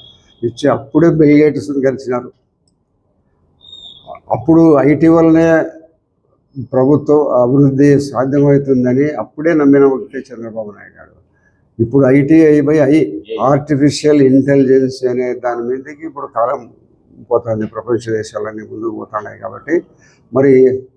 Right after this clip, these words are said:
ఈ యొక్క ఆర్టిఫిషియల్ ఇంటెలిజెన్స్ అనే దానిని ఇప్పుడు డెవలప్ చేయడం జరుగుతుంది రాష్ట్రంలో. కాబట్టి ఆంధ్రప్రదేశ్ అన్ని రకాల అభివృద్ధి చెందుతుంది. దావోస్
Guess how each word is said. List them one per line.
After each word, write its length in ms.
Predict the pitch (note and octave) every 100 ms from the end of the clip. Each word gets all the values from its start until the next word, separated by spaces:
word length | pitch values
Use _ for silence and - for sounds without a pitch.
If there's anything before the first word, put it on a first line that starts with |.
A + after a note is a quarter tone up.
| -
ఈ 60 | B2
యొక్క 220 | C3 B2+
ఆర్టిఫిషియల్ 800 | G#2+ C3+ D3 D#3+ D3+ D3 D#3 D3+
ఇంటెలిజెన్స్ 640 | C#3+ C3 C#3 C#3 C3+ B2 C3
అనే 160 | C3
దానిని 360 | B2+ B2+ C3+ C3+
ఇప్పుడు 220 | A2+ A#2 G#2
డెవలప్ 400 | A2+ A#2 - A#2+
చేయడం 140 | A2
జరుగుతుంది 640 | G#2+ G#2+ G#2+ G#2+ G#2 G2+ G2
రాష్ట్రంలో. 480 | F2+ - F#2 E2+ - _ _ _ _ _ -
కాబట్టి 300 | A2 B2 C3+
ఆంధ్రప్రదేశ్ 1000 | B2 G#2+ C3 C#3 C#3 C#3+ C#3+ C#3+ C#3+ C#3+
అన్ని 360 | A#2 B2+ C3+
రకాల 380 | C3 C3 C3+ C3+
అభివృద్ధి 420 | B2+ B2+ B2 A#2+
చెందుతుంది. 500 | B2+ B2 B2 A#2+ C3
దావోస్ 600 | A#2+ A2 A#2+ B2+ C3 C3